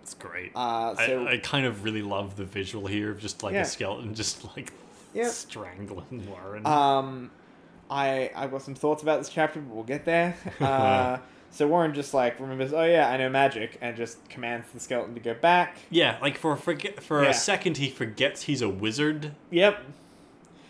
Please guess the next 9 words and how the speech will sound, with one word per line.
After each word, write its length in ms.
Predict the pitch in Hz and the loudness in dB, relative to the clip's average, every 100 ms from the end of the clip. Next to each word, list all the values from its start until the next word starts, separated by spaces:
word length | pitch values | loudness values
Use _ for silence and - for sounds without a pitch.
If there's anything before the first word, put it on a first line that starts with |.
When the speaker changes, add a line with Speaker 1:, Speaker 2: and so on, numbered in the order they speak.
| - - - | -20 -16 0
Speaker 2:
Uh, 380 | 131 135 131 131 | 6 8 8 6
the 80 | 139 | 2
skeleton 380 | - 147 147 | 2 4 4
immediately 420 | 143 139 139 113 127 | 0 0 0 0 0
tries 200 | 127 120 | -2 -4
to 80 | |
fight, 320 | - 190 185 170 | 0 4 4 2
and 180 | 131 127 | -4 -6
then 340 | 123 123 120 | -6 -8 -10